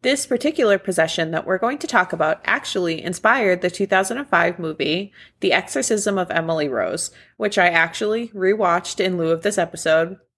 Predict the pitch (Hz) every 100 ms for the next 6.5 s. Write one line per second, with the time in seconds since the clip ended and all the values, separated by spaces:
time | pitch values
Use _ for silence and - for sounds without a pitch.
0 | _ _ _ 302 302 214 175 156 156 180
1 | 208 - 285 285 269 202 202 170 180 -
2 | - 185 170 165 160 170 151 151 160 117
3 | 143 - 185 180 180 185 202 196 202 196
4 | - 151 147 - _ _ _ _ _ _
5 | _ 175 170 - 170 151 151 147 147 143
6 | 147 151 202 -